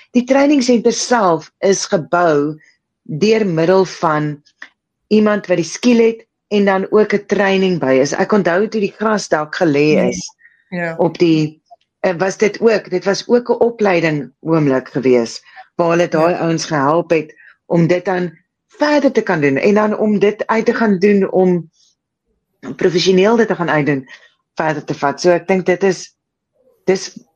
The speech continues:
Speaker 1: die hart en die siel agter hierdie is net so wonderlik. En natuurlik die mense wat kennis opslurp en wat
Speaker 2: Ja.
Speaker 1: regtig dit wat hulle leer toepas en gebruik.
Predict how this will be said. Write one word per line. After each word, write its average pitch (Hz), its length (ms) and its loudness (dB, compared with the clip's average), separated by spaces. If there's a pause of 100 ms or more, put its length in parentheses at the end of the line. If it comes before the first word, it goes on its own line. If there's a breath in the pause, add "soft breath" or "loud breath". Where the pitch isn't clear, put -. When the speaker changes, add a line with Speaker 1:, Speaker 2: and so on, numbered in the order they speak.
(120)
Speaker 1:
die 185 300 2
hart 180 360 -2
en 170 60 2
die 165 80 0
siel 170 480 2
agter 156 360 -2
hierdie 143 260 2
is 147 160 -2
net 175 180 -2
so 175 220 2
wonderlik. 139 520 -2
En 165 340 -2
natuurlik 190 500 2
die 190 120 0
mense 170 720 0 (880 soft breath)
wat 170 240 -8 (680)
kennis 226 760 -2 (600)
opslurp - 1040 -2 (800)
en 175 180 -2
wat 165 200 -2
Speaker 2:
Ja. 135 120 -6
Speaker 1:
regtig 160 800 -2
dit 190 380 -6
wat 240 160 -2
hulle 185 220 4
leer 160 680 0 (720)
toepas 233 640 -2
en 175 200 0
gebruik. 139 840 -4